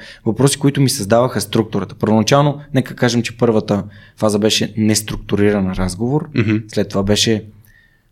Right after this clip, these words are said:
Speaker 1: структуриран благодарение на въпроси и в последствие беше активно слушане с задаване на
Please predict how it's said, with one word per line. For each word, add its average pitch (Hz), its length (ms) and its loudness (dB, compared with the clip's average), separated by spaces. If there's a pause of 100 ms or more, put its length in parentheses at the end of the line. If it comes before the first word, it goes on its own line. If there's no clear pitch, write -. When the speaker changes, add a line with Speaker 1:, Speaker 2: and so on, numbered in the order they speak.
(160)
Speaker 1:
структуриран 117 680 2
благодарение 107 460 4
на 104 100 2
въпроси 120 760 0
и - 80 -2
в - 100 -12
последствие 147 480 2
беше 127 320 2
активно 123 420 2
слушане 131 640 0
с - 160 -6
задаване 117 520 2
на 120 240 2